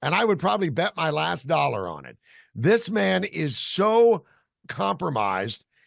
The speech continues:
He is, he, uh, th-, there's so much dirt on the Biden entire international family of grift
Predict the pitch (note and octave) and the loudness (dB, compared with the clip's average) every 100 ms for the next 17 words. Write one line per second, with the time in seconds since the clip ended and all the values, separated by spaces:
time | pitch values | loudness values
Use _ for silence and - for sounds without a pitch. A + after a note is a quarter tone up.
0 | _ F3 F#3 E3+ D#3+ F#3+ F#3 D#3+ D#3 D#3+ | _ 0 2 2 0 -4 -2 -2 -4 -2
1 | D#3+ D#3 - G3+ B3 B3 G#3 B2+ A2+ G3+ | 0 0 2 2 2 2 0 -4 0 2
2 | G#3 - C#3 B2+ B2+ - E3 A#2 E3 F#3+ | 2 -2 -6 -6 -8 -8 -8 -2 0 0
3 | F#3 E3 D3 - E3+ F#3+ F#3 D#3+ - E3+ | -2 -4 -4 -4 -2 0 0 0 -2 -2
4 | F3+ E3+ E3 C#3 D3 - E3+ E3+ D3 B2+ | 0 -2 -2 -2 -4 -2 -4 -2 -2 -2
5 | A2 G#2+ D#3+ D#3 A#2+ | -4 -4 0 0 0